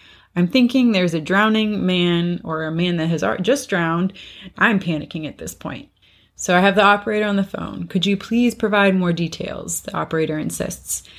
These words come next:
I explain my situation. A man came running up to me on the beach and seems to be desperately searching for his missing brother.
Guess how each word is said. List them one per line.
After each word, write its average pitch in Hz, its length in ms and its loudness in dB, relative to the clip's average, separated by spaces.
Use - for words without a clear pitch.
I 165 120 -2
explain 208 360 0
my 220 60 2
situation. 190 680 2
A 160 80 -2
man 180 300 2
came 151 240 -2
running - 240 -6
up 233 160 -4
to - 80 2
me 277 120 6
on 277 120 6
the 269 60 4
beach 285 380 2
and 170 200 0
seems 180 280 2
to 165 60 -8
be 160 80 -6
desperately 185 540 -2
searching 196 340 -2
for 185 140 -4
his 160 220 -4
missing 165 300 -4
brother. 240 460 2